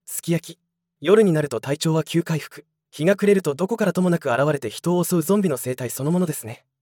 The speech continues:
夜食はあるものですき焼きを。牛肉、長ネギ、白菜、キャベツ、白滝と具は寂しいが味はしっかりすき焼きだ。全然悪くない。だが酒がいまいち美味しく感じないのはやはり完治していないのだろうな。そして夜が更けるにつれて頭が覚醒し眠れなくなる。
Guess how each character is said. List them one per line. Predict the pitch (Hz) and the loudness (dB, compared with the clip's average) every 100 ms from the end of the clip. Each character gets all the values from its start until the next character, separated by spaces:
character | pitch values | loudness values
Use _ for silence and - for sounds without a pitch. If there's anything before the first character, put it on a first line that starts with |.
| _ _ _ _ | _ _ _ _
夜 | 127 135 | -2 0
食 | 185 202 | 0 2
は | 208 | 2
あ | |
る | 214 | 4
も | 160 | 2
の | 139 | 0
で | 107 | -4
す | - | -4
き | 160 | -2
焼 | 165 | -2
き | 151 | -4
を。 | 147 _ _ 127 | -12 _ _ -4
牛 | 139 196 | 2 2
肉、 | 180 180 - - | 2 -4 -12 -6
長 | 135 170 | 0 2
ネ | 175 | 2
ギ、 | 151 - _ | 0 -10 _
白 | - 160 | -8 -4
菜、 | - 185 - _ | 0 -2 -2 _
キ | 170 | -2
ャ | |
ベ | 170 | -2
ツ、 | - 156 _ _ | -2 -10 _ _
白 | - 208 | 0 2
滝 | 220 - | 2 2
と | 139 | 0
具 | 131 | 2
は | 160 | 2
寂 | 165 170 | 2 0
し | - 165 | 2 0
い | |
が | 113 | -2
味 | 92 185 | -2 0
は | 190 | 2
し | - | 0
っ | |
か | - 208 | -2 -4
り | |
す | - | -4
き | - | -4
焼 | 143 139 | -4 -2
き | |
だ。 | 131 - _ _ | -6 -6 _ _
全 | 127 160 | 0 2
然 | 202 202 | 4 4
悪 | 196 | 2
く | 180 | -2
な | 107 104 | -8 -14
い。 | _ _ - | _ _ -2
だ | 147 | 0
が | 160 | 0
酒 | - 131 185 | -2 -2 2
が | 190 | 4
い | 190 | 4
ま | 214 | 2
い | |
ち | - | 2
美 | 151 | 0
味 | 156 | 0
し | |
く | - | -2
感 | - 156 | -6 -4
じ | 165 | 0
な | 175 | 2
い | |
の | 151 | 2
は | 104 | 2
や | 117 | 0
は | 185 | -2
り | 151 | -2
完 | - 185 | -2 -2
治 | 156 | -2
し | - | -4
て | 127 | -2
い | |
な | 143 | 0
い | 165 | -2
の | |
だ | 123 | -2
ろ | 98 | -6
う | |
な。 | 98 - _ _ _ _ _ - | -10 -14 _ _ _ _ _ -8
そ | - 151 | -4 0
し | |
て | - | 2
夜 | 190 214 | 4 4
が | 185 | 4
更 | 151 | 2
け | 185 | 0
る | 160 | 0
に | 131 | -2
つ | 131 | -6
れ | 131 | -4
て | 127 | -4
頭 | 165 196 | 0 0
が | 165 | 0
覚 | 123 - | -4 -6
醒 | 156 | -4
し | 143 131 | -2 -2
眠 | 127 156 | -2 0
れ | 175 | 0
な | |
く | 165 | -2
な | 123 | -8
る。 | 113 | -14